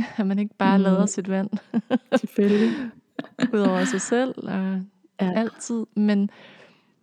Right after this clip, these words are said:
Speaker 1: den evne til at udskyde behov kan
Speaker 2: Ja.
Speaker 1: også komme til at gå ud af balance.
Speaker 2: Mhm.
Speaker 1: Tror du ikke?
Speaker 2: Jo,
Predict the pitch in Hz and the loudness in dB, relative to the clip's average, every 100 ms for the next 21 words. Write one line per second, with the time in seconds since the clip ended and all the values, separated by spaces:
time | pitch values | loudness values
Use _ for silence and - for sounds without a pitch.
0 | _ _ _ _ 202 208 - - _ _ | _ _ _ _ 0 0 -2 -10 _ _
1 | _ _ _ - 190 202 214 240 - - | _ _ _ -2 2 2 2 2 -2 -2
2 | 202 202 - - 202 220 214 208 - 214 | 0 0 -4 -6 -4 -2 -2 -2 -4 -2
3 | 185 185 185 - 190 190 214 214 _ _ | -2 -4 -6 -4 -2 -2 -2 -6 _ _
4 | _ _ _ _ _ _ _ - 202 202 | _ _ _ _ _ _ _ -2 0 0
5 | 202 - - 208 196 - 208 202 196 190 | -4 -8 -4 -2 -2 -4 -2 0 0 -2
6 | 185 - - 208 185 180 175 180 180 202 | -4 -6 -4 -2 -2 -4 -6 -4 -6 -6
7 | 233 226 _ _ _ _ _ _ 208 196 | -8 -10 _ _ _ _ _ _ 2 4
8 | 185 180 - - 247 _ _ _ _ _ | 2 2 0 -4 -10 _ _ _ _ _
9 | _ _ 254 - | _ _ -4 -4